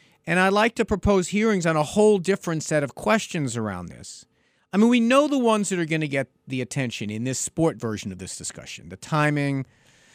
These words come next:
why weren't we told sooner? The stuff that Comer just mentioned about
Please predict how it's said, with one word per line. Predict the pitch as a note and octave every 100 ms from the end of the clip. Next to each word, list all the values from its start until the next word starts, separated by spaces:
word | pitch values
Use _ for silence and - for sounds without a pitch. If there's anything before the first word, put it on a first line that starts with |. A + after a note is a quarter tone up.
| _ _
why | - F3
weren't | D3+ C3
we | A2
told | A2 A2 G2
sooner? | - D#3+ D#3 D3+ D3 C#3+ C#3 C3 C3 - _ _
The | -
stuff | G2+ - C#3 -
that | G#2 G2 -
Comer | C#3+ C3 A#2
just | G#2+ F#2+
mentioned | A2 B2 C#3 - C#3 C3 G#2+
about | F2+ F2+ F2